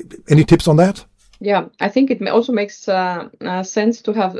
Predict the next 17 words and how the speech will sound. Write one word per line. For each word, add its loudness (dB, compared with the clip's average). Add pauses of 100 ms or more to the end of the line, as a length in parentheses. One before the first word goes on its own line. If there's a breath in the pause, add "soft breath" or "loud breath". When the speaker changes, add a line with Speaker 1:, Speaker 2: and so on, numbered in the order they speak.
(100)
Speaker 2:
exercises -4
and -2
this -10
kind -4
of -6
awareness -4
raising -4 (100)
campaigns -6 (680 soft breath)
so -2
that, -2
uh, 0
people -2
are 0
not -6
clicking -6
suspicious -6
links -2